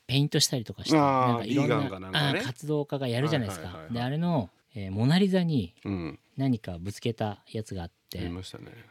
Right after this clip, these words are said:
Speaker 1: 事件のもう一時間後ぐらいにはそのTシャツを出したんですよ。
Speaker 2: うん。<laughs> うん。
Speaker 1: あのー、で、あ、ケーキをぶつけたんだ。
Speaker 2: はい。
Speaker 1: で、フロントにこう「えーっと、あ、ピースオブケーク」って、
Speaker 2: <laughs>
Speaker 1: わざとこうちょっ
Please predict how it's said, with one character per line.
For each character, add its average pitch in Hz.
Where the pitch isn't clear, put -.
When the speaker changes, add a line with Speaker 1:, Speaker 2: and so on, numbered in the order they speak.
Speaker 1:
事 151
件 104
の 87
も 117
う -
一 214
時 220
間 220
後 202
ぐ 185
ら 175
い 101
に 82
は 90
そ 107
の 151
T 170
シ -
ャ 156
ツ -
を 120
出 120
し -
た -
ん 87
で -
す -
よ。 -
Speaker 2:
う 185
ん。 117
<laughs> -
う 98
ん。 92
Speaker 1:
あ 107
の 90
ー、 -
で、 101
あ、 -
ケ 262
ー 262
キ 113
を 98
ぶ 92
つ -
け 98
た 85
ん 80
だ。 -
Speaker 2:
は 85
い。 -
Speaker 1:
で、 123
フ 120
ロ 160
ン 156
ト 156
に 147
こ 123
う -
「え 101
ー 98
っ -
と、 107
あ、 120
ピ 123
ー -
ス 117
オ 110
ブ 107
ケ -
ー 95
ク」 -
っ -
て、 -
Speaker 2:
<laughs> 135
Speaker 1:
わ 135
ざ 127
と 101
こ 101
う 92
ち -
ょ -
っ -